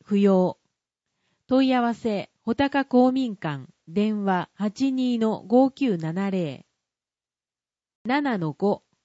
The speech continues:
三郷公民館休館のお知らせ。長寿命化工事のため、次の期間は施設が利用できません。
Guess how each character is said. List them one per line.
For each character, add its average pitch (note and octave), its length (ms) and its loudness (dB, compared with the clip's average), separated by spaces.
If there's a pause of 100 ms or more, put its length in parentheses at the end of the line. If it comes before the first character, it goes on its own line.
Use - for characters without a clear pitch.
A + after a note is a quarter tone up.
(440)
三 G3+ 140 -2
郷 C#4+ 280 2
公 C4+ 240 4
民 C4+ 240 0
館 D#3 440 -6
休 B3+ 240 2
館 B3+ 220 -2
の A#3+ 160 0
お A3+ 60 0
知 A#3 140 -8
ら G#3 140 -2
せ。 F#3 300 -6 (1120)
長 C#4 280 4
寿 A3+ 200 0
命 C4 260 2
化 B3 180 -2
工 C4+ 280 4
事 G3+ 120 -6
の F3+ 140 0
た E3+ 160 -4
め、 D#3+ 260 -6 (340)
次 D4 280 -2
の G3 140 0
期 - 160 -18
間 G3+ 260 -2
は D#3 220 -4
施 - 140 -16
設 C4+ 260 -4
が F3 140 -2
利 A3+ 120 -2
用 A#3 220 4
で D#3 140 -2
き G3 120 -8
ま G3 160 0
せ F3+ 240 -4
ん。 B2+ 140 -14